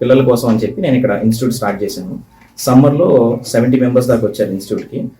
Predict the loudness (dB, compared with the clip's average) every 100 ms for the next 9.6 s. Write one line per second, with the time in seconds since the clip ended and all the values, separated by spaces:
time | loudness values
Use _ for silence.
0 | -4 2 4 4 4 4 4 4 4 4
1 | 2 2 4 4 2 0 -2 -2 -2 4
2 | 4 4 4 2 0 -2 -2 0 4 4
3 | 4 0 -6 -8 -20 _ _ _ -20 -10
4 | 4 4 4 2 0 2 4 6 4 4
5 | 2 0 -2 -4 -2 2 2 0 -2 -2
6 | -2 0 0 0 -2 -2 -6 -6 0 2
7 | 4 2 2 0 -2 -4 -2 0 -2 -2
8 | -6 -2 0 2 0 2 0 0 -4 2
9 | 2 0 -8 -8 -8